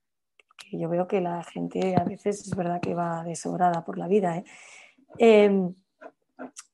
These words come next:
pero, eh, a lo mejor el, el, el aceptar trabajos que, que no me han gustado, pues a lo mejor me puede haber perjudicado a la larga, no lo sé.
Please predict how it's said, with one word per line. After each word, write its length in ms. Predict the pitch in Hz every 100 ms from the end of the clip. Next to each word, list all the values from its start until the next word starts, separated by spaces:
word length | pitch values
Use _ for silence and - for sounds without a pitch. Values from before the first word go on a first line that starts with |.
| _ _ -
pero, 600 | 220 208 202 202 202 - - _ -
eh, 220 | 254 208
a 120 | 208
lo 100 | 202
mejor 380 | 196 196 - 277
el, 240 | 302 285 -
el, 300 | 233 220 220
el 140 | 202
aceptar 500 | 196 - 196 220 220
trabajos 640 | 254 240 247 269 202 180 -
que, 560 | - 175 175 170 170 - - _ _ -
que 360 | - 170 165
no 160 | 165 190
me 160 | 220 220
han 160 | 208
gustado, 720 | 196 196 - 240 214 240 - _ _ _ _
pues 300 | - 185 170 -
a 120 | 196 190
lo 120 | 180
mejor 340 | 165 - 175
me 140 | 190 185
puede 220 | 196 180
haber 320 | 180 180 180
perjudicado 600 | 196 185 208 185 190 185
a 60 | 180
la 80 |
larga, 380 | 185 214 - 180
no 180 | 185 185
lo 120 | 180
sé. 320 | 170 185 160